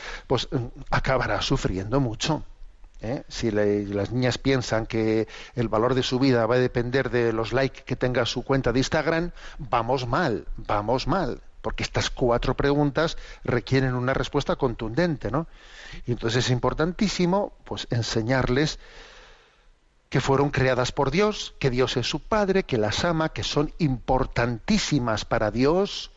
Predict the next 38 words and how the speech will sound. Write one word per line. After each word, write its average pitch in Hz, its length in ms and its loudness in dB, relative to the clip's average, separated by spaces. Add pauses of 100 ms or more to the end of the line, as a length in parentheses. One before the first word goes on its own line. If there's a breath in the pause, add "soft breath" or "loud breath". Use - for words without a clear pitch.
(760 soft breath)
y - 80 -2
para 110 200 2
su - 160 -2
familia, 139 760 2 (840)
y 147 120 -4
que 135 120 0
nos 104 200 -2
espera, 202 460 0
pues, - 180 -8
la 92 100 -6
vida 127 280 0
eterna, 185 500 0 (280 loud breath)
y - 100 -8
que 123 120 -2
nuestro 113 260 -4
destino 165 640 0 (240 soft breath)
final 196 540 0
será 127 260 2
ser - 260 0
plenamente 156 640 0
felices 170 420 0
en 180 100 2
el 180 100 2
cielo, 208 400 2 (1080 soft breath)
y - 80 -8
que - 180 -4
mientras 110 320 -2
tanto, 151 480 0 (380)
pues 107 160 -10
bueno, 143 280 -2
lo 107 200 -6
que, 113 240 -2
lo 110 100 0
que, 110 320 -4 (320)
lo 120 120 -6
que 113 100 -2
hacemos 143 320 2
es 160 200 0